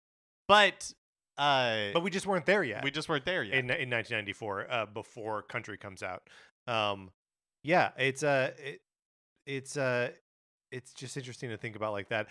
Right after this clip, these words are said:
Speaker 2: Oh, the, uh, um, the thing that I was going to say is, like, even in Mario Kart, Super Mario Kart on the, uh, Super N E S, um, Donkey Kong's not a playable character in there. It's Donkey Kong Junior.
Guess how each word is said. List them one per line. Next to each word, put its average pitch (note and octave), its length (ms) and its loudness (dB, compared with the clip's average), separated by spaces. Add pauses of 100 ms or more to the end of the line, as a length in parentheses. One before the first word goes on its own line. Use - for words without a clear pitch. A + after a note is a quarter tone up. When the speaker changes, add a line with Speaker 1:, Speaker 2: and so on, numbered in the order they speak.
(160)
Speaker 2:
Oh, G3+ 240 4
the, D#3 220 2
uh, C#3+ 280 4
um, B2 300 -2 (320)
the A#2 60 -10
thing C#3+ 180 -6
that C3+ 100 -2
I C3 60 2
was A#2 100 -4
going C3+ 140 -6
to B2+ 80 -8
say A#2+ 180 0
is, A2+ 320 -8
like, A2 360 -4
even E3+ 500 -2 (100)
in A#2+ 460 -6 (180)
Mario A2+ 600 -2
Kart, D#3+ 340 -4
Super D3 180 -10
Mario C#3 300 -2
Kart G#2 300 -2 (360)
on B2 140 -4
the, A#2 300 -4
uh, A2 180 -4
Super B2 300 -10
N G#2+ 100 -6
E B2 80 -6
S, D#3+ 320 0 (320)
um, A#2+ 340 -2 (380)
Donkey F#3 300 -6
Kong's D3+ 260 -2
not D3+ 140 0
a - 20 -4
playable C#3 320 -4
character D3+ 360 -2
in G2+ 80 -12
there. - 100 -18
It's - 120 -16
Donkey D3 300 -8
Kong A#2+ 240 -6
Junior. A2 400 -10